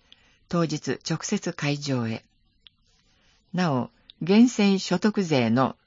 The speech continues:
納付は、e-taxの利用が便利です。詳細は、同ホームページ、エイチティーティーピーコロンスラッシュスラッシュダブリューダブリューダブリュードット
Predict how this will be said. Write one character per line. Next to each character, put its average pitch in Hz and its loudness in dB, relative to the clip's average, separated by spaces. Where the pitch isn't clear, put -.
納 180 0
付 - -8
は、 131 -4
e-tax 180 -2
の 123 2
利 156 0
用 180 0
が 160 -2
便 135 0
利 104 -6
で 110 -6
す。 - -16
詳 190 0
細 160 -2
は、 139 -2
同 175 2
ホ 185 -2
ー 175 0
ム 165 -2
ペ 135 -2
ー - -4
ジ、 - -14
エ 196 2
イ 220 4
チ 202 -6
テ 196 0
ィ 185 4
ー - -12
テ 185 -2
ィ 180 2
ー - -18
ピ 170 0
ー 165 -6
コ 160 -2
ロ 117 0
ン 85 -6
ス - -10
ラ 214 -2
ッ 233 -4
シ - -8
ュ - -2
ス 113 -4
ラ 120 -4
ッ 127 -12
シ - -8
ュ - -12
ダ 175 0
ブ 208 2
リ 214 4
ュ 202 4
ー - -2
ダ 185 2
ブ 185 -4
リ 170 0
ュ 165 0
ー 156 -4
ダ 190 0
ブ 175 -4
リ 120 -2
ュ 101 -4
ー - -8
ド 123 -2
ッ - -10
ト - -6